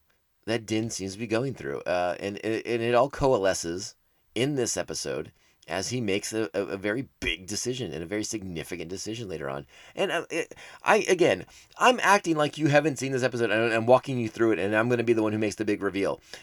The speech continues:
You all know what I'm talking about, so don't, <laughs> I'm not trying to play, sound like I'm smarter than anybody else in the room here. We all watched the episode already. Uh, but, and you, so you know exactly what I'm referring to. But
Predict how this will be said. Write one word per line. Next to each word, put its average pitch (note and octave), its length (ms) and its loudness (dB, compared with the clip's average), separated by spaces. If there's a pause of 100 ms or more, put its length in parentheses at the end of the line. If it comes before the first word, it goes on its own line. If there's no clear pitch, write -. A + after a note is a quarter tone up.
You E3+ 160 0
all G#3+ 220 8
know D#3 200 8
what C3+ 140 8
I'm A#2 120 2
talking G#2 300 4
about, E2+ 200 2
so F3 120 0
don't, F#3+ 240 2 (160)
<laughs> - 140 -16
I'm G3 120 6
not F3+ 200 2
trying F#3+ 140 2
to F3+ 80 0
play, D3+ 400 2 (260)
sound C#3+ 220 2
like C#3 140 2
I'm B2 100 2
smarter B2+ 360 4
than A#2 160 0
anybody A2+ 380 2
else A2+ 160 4
in A2+ 80 -6
the G#2+ 100 2
room G#2 180 0
here. F#2 120 0
We G#2+ 240 -2
all B2+ 300 8
watched A2+ 340 4
the G#2 120 -2
episode G#2 340 -2
already. F2+ 440 2 (480)
Uh, F2+ 280 4 (320)
but, C3+ 180 0
and D3 160 2
you, C3+ 80 0
so C3+ 160 -2
you A#2+ 140 0
know A#2 180 6
exactly G2 560 6
what F#2+ 100 0
I'm F2+ 60 -2
referring D#2+ 380 -8
to. G1+ 240 -14 (760)
But C#3 300 2